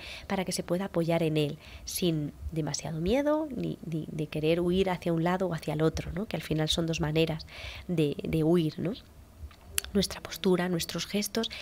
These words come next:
y nuestro tono de voz. ¿Cómo es nuestro tono de voz cuando estamos con los niños?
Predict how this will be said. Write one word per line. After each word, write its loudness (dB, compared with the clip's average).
y 4
nuestro 2
tono 0
de -10
voz. 0
¿Cómo 4
es -2
nuestro -6
tono 2
de 2
voz 0
cuando 0
estamos -2
con 0
los -2
niños? -2